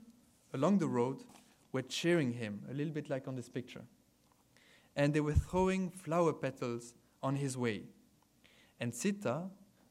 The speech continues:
told Karl, because she knew that he had a lot of concern, and she told him, "You see how the people love you.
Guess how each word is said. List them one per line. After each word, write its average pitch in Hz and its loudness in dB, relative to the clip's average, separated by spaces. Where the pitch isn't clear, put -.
told 160 0
Karl, 139 -2
because 120 -8
she - -6
knew 147 0
that 123 -4
he 131 -6
had 120 0
a 117 -2
lot 135 4
of 135 -4
concern, 117 -6
and 127 -4
she 143 -2
told 143 2
him, 131 -6
"You 175 -2
see 175 -2
how 147 0
the 139 -4
people 143 -8
love 120 0
you. 107 -12